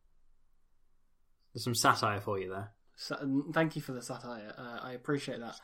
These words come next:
Speaker 2: Again, um, R I P Prince Philip. But, um, I, I don't know why I said that. That's not topical. <laughs>
Speaker 1: <laughs> We're, we're talking, of course, about, uh, Philip Berger, the
Speaker 2: Yes.
Speaker 1: former South African, uh, fly half and
Speaker 2: Prince,
Speaker 1: fullback who
Speaker 2: yeah.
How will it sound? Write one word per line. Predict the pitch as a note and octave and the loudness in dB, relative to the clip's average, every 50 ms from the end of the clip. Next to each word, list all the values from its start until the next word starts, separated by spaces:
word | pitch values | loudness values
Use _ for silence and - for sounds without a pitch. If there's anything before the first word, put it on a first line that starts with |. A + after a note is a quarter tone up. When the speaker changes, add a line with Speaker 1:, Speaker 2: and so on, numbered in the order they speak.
| - - - - - | -14 -14 -12 -6 0
Speaker 2:
Again, | D#3+ D3+ E3 D3+ C3 A#2 A2+ - - | 6 10 10 10 10 8 4 -2 -4
um, | C3 B2+ B2 B2 A#2+ A#2 A2 - - - | -4 -2 0 0 -2 -2 -4 -10 -6 -2
R | D3+ C#3+ C#3 C3 | 2 4 4 4
I | B2 | 2
P | A#2+ - B2 A#2 | 2 -2 -6 -4
Prince | - B2 A2+ A2 - | -4 -6 -6 -6 -8
Philip. | - A2 G#2 - - - - - - - _ _ - C#3+ | -8 -8 -8 -8 -12 -16 -20 -20 -20 -20 _ _ -8 -2
But, | C3+ B2+ B2 A#2+ - - - - - - - - _ _ _ _ - | 0 2 2 2 -2 -4 -8 -8 -8 -14 -20 -20 _ _ _ _ -2
um, | C#3 C3 B2 A#2+ A#2 A#2 A#2+ A#2+ B2 G3 D#3+ D#3 - - - D#3+ D#3 - - | -2 0 0 0 0 -2 -2 -2 -2 -4 -6 -6 -6 -6 -6 -6 -6 -4 2
I, | D3+ D3+ C#3+ - - | 2 2 2 4 4
I | D3+ D3+ | 4 6
don't | - D3+ C#3+ | 6 8 8
know | C#3 | 8
why | C3+ C3 B2 | 8 6 6
I | A#2+ | 4
said | - - C#3+ C#3 - | 0 0 -2 0 0
that. | A#2+ A2 A2 - - | -2 -2 -4 -4 -6
That's | C#3 C#3 C3 C3 - | -4 -4 -2 -2 0
not | C#3+ B2+ - - - | 0 0 -2 -2 -4
topical. | - D3 C#3+ - - - - - - - - - - _ - | -4 -4 -4 -6 -10 -12 -12 -12 -14 -14 -16 -18 -14 _ 0
<laughs> | B2 - - - - - - - | 2 2 2 2 0 4 12 12
Speaker 1:
<laughs> | B3+ A#3+ - - B3+ A#3+ B3 - B3+ A#3+ - - - C#4+ C#4 - F3+ - - - - G#3 - | 12 12 12 12 12 12 12 12 12 12 12 12 10 10 10 10 10 4 4 -4 -4 4 12
We're, | D#3 D#3+ D#3+ D#3+ - - | 12 12 12 12 10 10
we're | D3+ D3+ C#3+ | 10 10 12
talking, | - E3 C#3+ - - C3+ | 12 10 10 10 8 4
of | A#2+ | 6
course, | - C#3+ C3 B2 A2 - | 10 10 10 10 8 4
about, | - A#2 G#2+ B2 A#2 A2+ A2+ A2+ A2+ | 0 4 8 8 10 10 10 8 8
uh, | - A2+ A2+ A2 A2+ A#2 | 8 8 8 8 6 4
Philip | - - C3 A#2+ A#2+ - | 4 4 6 6 6 6
Berger, | A#2+ A#2+ A#2 A2 A2+ G#2 G2+ - - - - _ _ - | 6 6 6 8 6 4 4 2 -6 -18 -20 _ _ -2
the | A2+ A2 | 2 2
Speaker 2:
Yes. | A2 G#2+ G#2+ G#2 G#2 G#2 G#2+ - - | 4 4 2 2 0 0 -2 -4 2
Speaker 1:
former | - B2+ A#2+ A2+ A2+ | 4 4 6 6 4
South | - A#2+ A2+ | 2 6 8
African, | B2 - - - A2 - B2 A2 G#2+ G2+ G2+ G2+ G2+ | 8 8 8 6 0 0 2 2 2 2 0 -2 -2
uh, | - G#2 G#2 G2+ G2+ G2+ - | 2 4 6 6 6 4 4
fly | - A#2 A2 | 6 8 8
half | G#2+ G#2 | 8 8
and | A#2 | 6
Speaker 2:
Prince, | G#2+ G#2 | 2 0
Speaker 1:
fullback | - G#2+ G2+ G2+ G2 F#2 - - | 0 0 2 4 2 2 2 -2
who | C#3+ | -2
Speaker 2:
yeah. | C3 A#2+ A#2 A2 | -2 -2 -2 -2